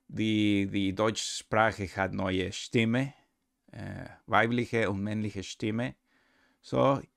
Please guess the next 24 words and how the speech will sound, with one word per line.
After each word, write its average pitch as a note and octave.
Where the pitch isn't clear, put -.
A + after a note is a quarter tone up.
ich B2
würde A#2
euch G2+
zeigen, G#2
wie G2+
ihr E2+
hört. -
Und A2+
einmal A#2
hier A2
in G#2+
die F#2+
Software B2+
konnten G2+
ihr G#2
auch B2+
die G2
Deutschsprache G2+
wählen. A2
Habe G2+
jetzt -
hier G2+
auf -
Deutsch, -